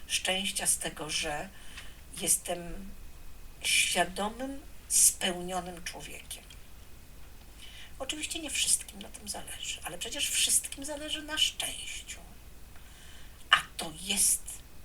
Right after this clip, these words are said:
podstawa szczęścia. Czyli medytacja, która powoduje wzrost, wzrost uwagi, wzrost koncentracji,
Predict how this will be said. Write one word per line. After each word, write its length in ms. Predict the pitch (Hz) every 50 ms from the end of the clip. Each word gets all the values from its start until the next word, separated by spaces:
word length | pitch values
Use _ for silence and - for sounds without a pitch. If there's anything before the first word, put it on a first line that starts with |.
| - - -
podstawa 500 | - - - - - - - - - -
szczęścia. 680 | - - - - - - - - - - - - - - - - - - - - - - - - - - - - - - - - - - - - - - - - - - - - - - - - - - - - - - - - - - - - - - - - - - - - - - - - -
Czyli 440 | - - 160 196 196 180 180 175 170 - - - - - - - - - - - - - - - - - - - -
medytacja, 680 | 165 156 151 160 - - 190 190 - - - - 233 -
która 260 | - - - - -
powoduje 500 | - - - - - - - 151 151 151
wzrost, 500 | - - - 156 151 - - - - -
wzrost 380 | - 160 175 170 - - - -
uwagi, 540 | - - - - - - - - - - - - - - - - - - -
wzrost 420 | 156 151 - - 160 - - -
koncentracji, 1080 | - 220 214 214 - 220 208 196 - - - - - - - - - - - - -